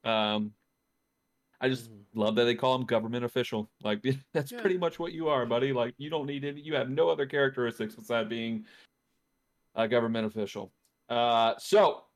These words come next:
Speaker 1: then we get to Sam opening the box from Wakanda. We look inside, and obviously we can't because it fades to black.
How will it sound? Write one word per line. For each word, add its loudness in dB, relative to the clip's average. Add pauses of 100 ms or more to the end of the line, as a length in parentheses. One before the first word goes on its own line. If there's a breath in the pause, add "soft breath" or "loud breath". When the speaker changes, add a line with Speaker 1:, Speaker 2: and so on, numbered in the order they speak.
(160)
Speaker 1:
then 0
we 0
get 0
to -6
Sam 2
opening 4
the 4
box 6
from 2
Wakanda. 6
We 8
look 6
inside, 6
and 6
obviously 6
we 2
can't -4
because 0
it 2
fades 4
to 4
black. 6